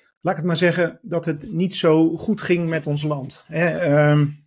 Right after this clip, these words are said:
er werden allemaal bijzondere beslissingen genomen. Ik had zelf een ingenieursbureau en, eh, ik gespecialiseerd in, in energie. En ja, wij kregen steeds meer aanvragen voor, eh, eh,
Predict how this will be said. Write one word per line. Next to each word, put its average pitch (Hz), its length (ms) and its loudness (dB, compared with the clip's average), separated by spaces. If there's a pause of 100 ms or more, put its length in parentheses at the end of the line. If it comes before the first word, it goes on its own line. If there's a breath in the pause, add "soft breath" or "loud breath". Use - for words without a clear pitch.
(1700 loud breath)
er 139 100 -2
werden 151 500 2
allemaal 143 560 -4
bijzondere 147 360 0
beslissingen 147 480 2
genomen. 139 400 4
Ik 131 120 -4
had 135 120 -10
zelf 143 220 0
een 135 80 -2
ingenieursbureau 135 1000 2
en, 131 260 -4
eh, 131 140 -8
ik 131 180 -10
gespecialiseerd 143 880 -2
in, 127 260 -4
in 131 240 -6
energie. 127 580 0 (720 loud breath)
En 139 760 2
ja, 123 220 -10
wij 131 100 -8
kregen 139 280 -6
steeds 156 440 2
meer 143 240 4
aanvragen 131 880 -4
voor, 127 440 -2
eh, 127 360 0 (840)
eh, 123 400 -12